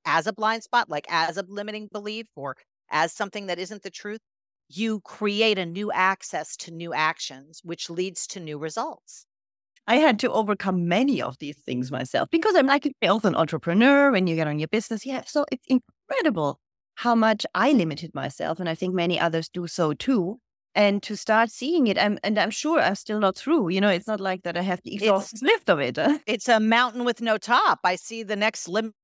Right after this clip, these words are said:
Speaker 1: I've been doing this forty-five years, and I see the next blind spot and the next blind spot. But that's the joy of it. It's like you get to keep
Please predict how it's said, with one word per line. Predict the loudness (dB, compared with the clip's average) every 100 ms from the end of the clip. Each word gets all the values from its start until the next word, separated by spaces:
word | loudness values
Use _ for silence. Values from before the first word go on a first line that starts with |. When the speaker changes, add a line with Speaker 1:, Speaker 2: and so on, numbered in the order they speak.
| -4
Speaker 1:
I've | -2 0
been | -2
doing | -4 -4
this | -6
forty-five | -4 -4 2 2 2
years, | -2 -2 -2
and | -2
I | -2
see | -6 -8
the | -8
next | -4 0 0 -2 -8
blind | -2 0 -2
spot | -2 2 2
and | 0 -8
the |
next | -8 -8 -8 -4
blind | -4 -4
spot. | -4 -4
But | 0
that's | 0 -2 -6
the | -12
joy | -4 0 0
of | 0
it. | -4 -6
It's | -12 -6 -4
like | -4
you | -6
get | -6 -6
to | -6
keep | -12 -8 -8